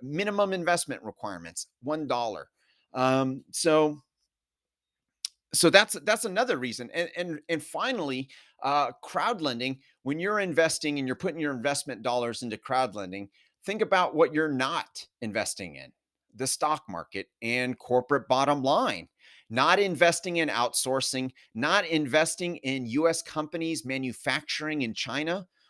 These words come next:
all of which contribute to income inequality.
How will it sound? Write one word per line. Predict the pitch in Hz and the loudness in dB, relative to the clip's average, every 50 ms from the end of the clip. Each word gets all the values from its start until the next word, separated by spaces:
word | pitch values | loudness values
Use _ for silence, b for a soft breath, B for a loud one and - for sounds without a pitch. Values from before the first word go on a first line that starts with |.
| _ _ | _ _
all | - - 165 190 220 240 240 | -2 4 6 10 10 10 10
of | 220 160 165 | 8 6 6
which | 180 190 190 - - - | 2 2 2 2 -2 -2
contribute | 185 170 - - - 190 170 185 185 | -4 -4 -4 -2 -2 -2 -2 -2 -4
to | - 170 | -2 -2
income | 175 185 185 - - 196 170 175 | 0 0 -2 -2 -2 -2 0 0
inequality. | 175 175 175 - - 185 202 254 240 - - 78 - - | 0 -2 -2 -2 0 0 2 2 2 0 -2 -4 -14 -16